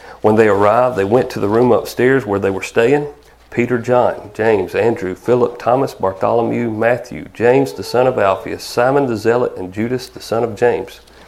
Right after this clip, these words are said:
All these were continually united in prayer, along with the women,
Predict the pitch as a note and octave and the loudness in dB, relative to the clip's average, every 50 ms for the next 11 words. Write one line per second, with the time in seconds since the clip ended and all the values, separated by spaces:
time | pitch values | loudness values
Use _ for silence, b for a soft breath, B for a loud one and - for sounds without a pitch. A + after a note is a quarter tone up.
0 | B B B B B B B B B - G#2 A#2 B2 C3 C3 A#2+ B2+ C3 C#3 C3 | B B B B B B B B B 2 4 4 4 4 4 4 4 4 4 2
1 | - - G#2+ G2+ - - G#2+ F#2+ - - D3+ C#3+ D3+ C#3+ C#3 C3+ B2+ A#2+ A2+ A#2+ | 2 -2 -4 -4 -4 -6 -8 -6 -2 0 2 4 6 6 6 4 4 2 2 2
2 | A#2+ B2 B2 A#2+ A#2 A#2 G#2 G#2 G#2+ - B2 B2 C3+ C#3 D3 C#3+ - - - - | 4 2 2 2 0 0 -2 -4 -2 0 2 2 2 2 0 -4 -6 -10 -8 -4
3 | F#2 F#2 G2+ A2 A#2 A#2+ A#2+ A#2 A2+ A2 A2 A2+ B2 A#2+ G2+ - - | 0 2 4 4 6 4 4 2 0 0 0 0 0 0 0 -2 -8